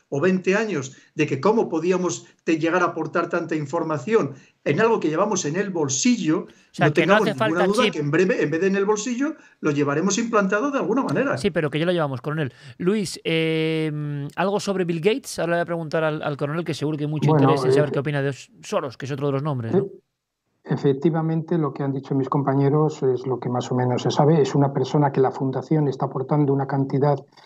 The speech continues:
Speaker 3: muy importante en temas de investigación, sobre todo sanitaria, en el campo, en el campo nuestro. Y, y de hecho, pues en España, bueno, nosotros los veterinarios tenemos mucha experiencia con los microchips de los perros,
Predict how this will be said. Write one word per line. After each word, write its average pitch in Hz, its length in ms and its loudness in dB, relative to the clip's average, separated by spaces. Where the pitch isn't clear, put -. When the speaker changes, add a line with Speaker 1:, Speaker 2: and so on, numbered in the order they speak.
Speaker 3:
muy 147 140 4
importante 151 560 0
en 131 120 0
temas 139 240 -2
de 135 40 2
investigación, 135 600 0
sobre 123 180 0
todo 147 200 2
sanitaria, 135 580 0
en 127 120 -2
el 113 100 -2
campo, 135 320 0
en 143 180 -2
el 123 60 -4
campo 131 260 0
nuestro. 151 360 0
Y, 147 560 4
y 151 120 4
de 143 180 2
hecho, 196 480 0
pues 131 280 0
en 123 160 -10
España, 156 480 -2
bueno, 135 180 -4
nosotros 156 400 0
los 131 180 0
veterinarios 135 640 0
tenemos 139 340 2
mucha 131 240 2
experiencia 135 580 0
con 131 160 0
los 120 160 -4
microchips 120 600 -2
de 143 60 2
los 113 160 -2
perros, 139 380 -2